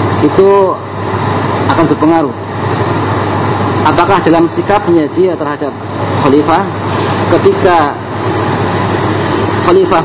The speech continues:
mungkin berbuat satu kemungkaran, dia nggak bisa tegas. Ini, ini yang pertama, ya. Walaupun seorang amir, seorang khalifah, dia nggak meniatkan untuk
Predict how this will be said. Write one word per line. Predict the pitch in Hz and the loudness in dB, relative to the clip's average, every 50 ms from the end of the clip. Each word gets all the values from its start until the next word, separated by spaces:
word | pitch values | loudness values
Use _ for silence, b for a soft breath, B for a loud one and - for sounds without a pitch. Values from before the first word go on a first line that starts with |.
| 180 | 2
mungkin | 175 175 170 - 175 165 156 151 131 120 | 0 0 2 0 0 0 2 0 0 0
berbuat | 151 139 - 156 165 156 - - | -2 -2 -2 -2 -2 -4 -4 -4
satu | 180 156 151 151 - | -6 -4 -4 -2 -2
kemungkaran, | 151 156 151 - 160 147 147 160 180 196 196 - - - - - - - 175 359 - - - - - - - - - - - - - 123 113 | 0 0 0 0 -2 -2 -2 -4 -6 -8 -10 -10 -10 -10 -10 -8 -6 -4 -4 -2 -2 -2 -2 -2 -2 0 0 0 0 0 0 0 0 0 2
dia | 135 156 | 4 4
nggak | 170 170 156 - | 4 4 4 2
bisa | 135 143 175 175 | 0 -2 -2 -4
tegas. | - - - 135 113 104 - - - - - - - - 107 - 101 - - - - - - - - - - - - - - - - 131 | -4 -4 -4 -4 -4 -4 -8 -8 -8 -6 -6 -4 -4 -2 -2 -2 -2 -2 -2 -2 -2 -2 -2 -2 -2 -2 -2 -2 -2 -2 -2 0 2 2
Ini, | 127 120 107 - - - - - - - - - - - - - - - - - - - 120 | 2 2 2 0 -2 -2 -2 -2 -2 -2 -2 -2 -2 -2 -2 -2 -2 -2 -2 -2 0 2 2
ini | 131 147 | 4 4
yang | 160 175 170 | 4 4 2
pertama, | - - 143 131 120 107 - - - - - - - - - - 120 | 0 -2 -4 -4 -4 -4 -6 -8 -8 -6 -6 -4 -4 -2 0 2 2
ya. | 123 135 147 139 - - - 113 123 131 | 2 2 2 0 -4 -4 -4 -2 2 2
Walaupun | 151 156 165 190 214 - 208 202 165 143 123 104 95 - - - - | 4 4 4 2 2 2 2 2 4 2 2 0 -2 -4 -4 -4 -2
seorang | - 160 156 147 135 135 131 | 0 2 2 2 2 0 0
amir, | 139 156 151 139 113 101 - - - - - - - - | 0 0 0 -2 -4 -6 -8 -6 -6 -4 -4 -2 0 0
seorang | - 165 165 160 - | 2 2 2 2 2
khalifah, | 170 156 165 180 180 180 175 156 143 139 - - - - | 2 2 2 2 2 2 0 -2 -2 -4 -8 -10 -4 0
dia | 147 180 196 | 2 2 2
nggak | 180 185 175 | 2 2 2
meniatkan | 180 175 170 180 196 208 208 - - 175 160 156 | 0 0 0 0 -2 -4 -6 -6 -6 -4 -4 -2
untuk | 151 151 147 - 202 214 | -2 -2 -2 -2 -2 -4